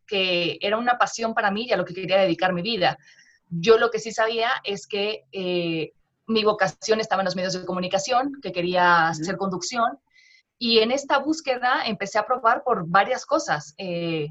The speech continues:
Speaker 1: hice muchos programas de entretenimiento, hice también el clima en alguna época, me ofrecieron hasta hacer espectáculos, pero eso sí tenía clarísimo que no era para mí. Y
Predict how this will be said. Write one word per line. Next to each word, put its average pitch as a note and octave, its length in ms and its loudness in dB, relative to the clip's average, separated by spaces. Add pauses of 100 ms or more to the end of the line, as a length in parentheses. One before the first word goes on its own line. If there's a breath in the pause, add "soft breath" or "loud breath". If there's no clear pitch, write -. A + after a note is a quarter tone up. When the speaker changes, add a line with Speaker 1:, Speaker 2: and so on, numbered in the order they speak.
(100)
Speaker 1:
hice A3 260 -4
muchos A3 320 -2
programas G3 300 0
de G3+ 60 -2
entretenimiento, G#3 920 0
hice F#3 280 -4
también F#3+ 440 0
el F3+ 240 -2
clima B3+ 380 2
en G#3 80 0
alguna F#3+ 540 2
época, G#3 420 0
me G3 80 0
ofrecieron F#3 460 -6
hasta G3+ 160 -8
hacer F#3 120 -12
espectáculos, A3 760 0
pero F#3 160 -6
eso F#3 160 -8
sí G3+ 180 -4
tenía F#3 240 -4
clarísimo F#3 460 -4
que F3+ 100 -8
no F#3 80 -2
era F#3+ 140 4
para F3 180 2
mí. B3 280 -2 (720 loud breath)
Y A3 680 0